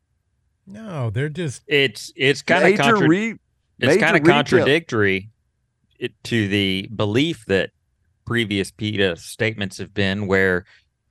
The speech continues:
Speaker 2: a boy is a dog, is a bird, is a cow, is a, you know,
Speaker 3: Monkey.
Speaker 2: whatever.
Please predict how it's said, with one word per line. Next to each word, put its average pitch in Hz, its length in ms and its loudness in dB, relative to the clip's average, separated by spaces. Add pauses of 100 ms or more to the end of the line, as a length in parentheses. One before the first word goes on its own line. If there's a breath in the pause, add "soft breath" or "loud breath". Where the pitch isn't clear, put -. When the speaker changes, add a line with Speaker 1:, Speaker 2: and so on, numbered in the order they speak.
(420)
Speaker 2:
a 104 580 -2
boy 117 380 0
is 104 220 -2
a 98 80 -6
dog, 107 600 0
is 92 240 -10
a 92 80 -6
bird, 104 560 0
is 90 160 -6
a 90 60 -8
cow, 101 580 -2 (540)
is 98 280 -4
a, 95 420 0 (520)
you 113 180 -6
know, 92 340 -2 (120)
Speaker 3:
Monkey. - 200 -8
Speaker 2:
whatever. 110 640 4